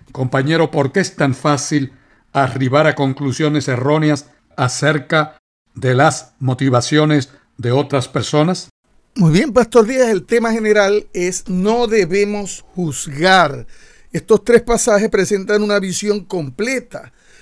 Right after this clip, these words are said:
Speaker 2: No prohíben todo juicio, sino un tipo específico, el prejuiciado, el injusto, el hipócrita, que pretende ocupar el lugar del juicio de Dios.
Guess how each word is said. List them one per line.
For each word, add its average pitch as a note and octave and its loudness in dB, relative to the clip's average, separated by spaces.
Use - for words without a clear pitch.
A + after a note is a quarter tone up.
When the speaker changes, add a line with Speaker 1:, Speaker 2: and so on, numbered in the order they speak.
Speaker 2:
No E3+ -4
prohíben A3 2
todo G#3+ 2
juicio, G#3+ -2
sino F#3 -6
un C4+ -4
tipo B3 -2
específico, E3+ -6
el F#3 -4
prejuiciado, F3 0
el E3 -6
injusto, F3 -6
el F#3 -6
hipócrita, G#3 -2
que F#3 4
pretende A#3 2
ocupar G3 0
el G3+ 2
lugar E3 0
del E3+ -2
juicio C#3+ -6
de D#3 -2
Dios. B3 -2